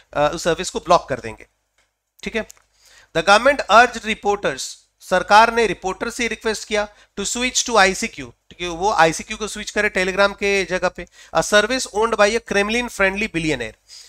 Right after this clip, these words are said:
ठीक है, ये एक सर्विस है जो कि क्रेमलिन के एक बहुत ही अरबपति, अ,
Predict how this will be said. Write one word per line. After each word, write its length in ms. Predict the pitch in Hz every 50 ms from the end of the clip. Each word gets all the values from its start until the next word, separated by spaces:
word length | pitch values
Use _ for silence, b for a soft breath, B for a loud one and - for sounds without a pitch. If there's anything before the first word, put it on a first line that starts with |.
| B B _
ठीक 120 | 180 -
है, 60 | 185 160
ये 160 | 165 208 226
एक 100 | 233 -
सर्विस 320 | 226 220 208 220 233 -
है 60 | 269
जो 100 | 247 240
कि 120 | 233 240 240
क्रेमलिन 540 | - 220 202 202 202 208 226 247 269 285 - _ _ _ _ _
के 80 | - 208
एक 240 | 185 208 226 220 -
बहुत 260 | 196 185 196 196 -
ही 140 | 269 302 -
अरबपति, 640 | - - - 185 202 208 208 - 196 - 247 277
अ, 160 | 415 403 330